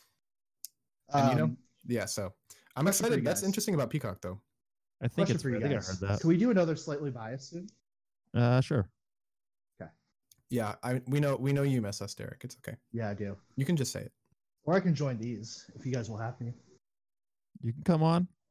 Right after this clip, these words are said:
Speaker 1: Yeah.
Speaker 2: Okay.
Speaker 1: I mean, we
Speaker 3: Uh,
Speaker 1: do it every day. We'll be here.
Speaker 3: every day we do a podcast. Almost every day.
Speaker 1: We
Speaker 2: And
Speaker 1: try to do
Speaker 2: then
Speaker 1: every day. Yeah.
Speaker 2: So I
Speaker 1: Sometimes,
Speaker 2: gotta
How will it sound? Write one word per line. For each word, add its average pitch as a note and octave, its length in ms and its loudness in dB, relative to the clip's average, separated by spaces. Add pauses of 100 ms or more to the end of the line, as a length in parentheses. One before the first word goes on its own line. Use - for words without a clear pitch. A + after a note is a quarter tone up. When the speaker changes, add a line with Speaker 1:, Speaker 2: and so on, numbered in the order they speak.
(400)
Speaker 1:
Yeah. A#2 160 -2
Speaker 2:
Okay. E3+ 220 -4
Speaker 1:
I A#2 40 0
mean, C3+ 140 4
we C#3 60 6
Speaker 3:
Uh, C#3+ 40 4
Speaker 1:
do D3+ 120 4
it D3 60 4
every C#3+ 200 2
day. E3+ 300 0 (120)
We'll A2+ 100 -4
be C#3 140 -2
here. D#3+ 120 -2
Speaker 3:
every C#3+ 200 -8
day C#3+ 140 -6
we C3 80 -2
do B2 80 6
a B2 40 4
podcast. A#2+ 640 4 (1040)
Almost A2 300 4
every F#2 160 4
day. F#2+ 200 4 (840)
Speaker 1:
We F3 80 0
Speaker 2:
And C3+ 80 4
Speaker 1:
try C#3 120 4
to C#3 60 4
do C#3 60 4
Speaker 2:
then - 60 0
Speaker 1:
every - 140 -10
day. - 180 -16 (100)
Yeah. - 120 -10 (720)
Speaker 2:
So B2 180 2
I C#3 40 6
Speaker 1:
Sometimes, B2 220 4
Speaker 2:
gotta D#3+ 120 6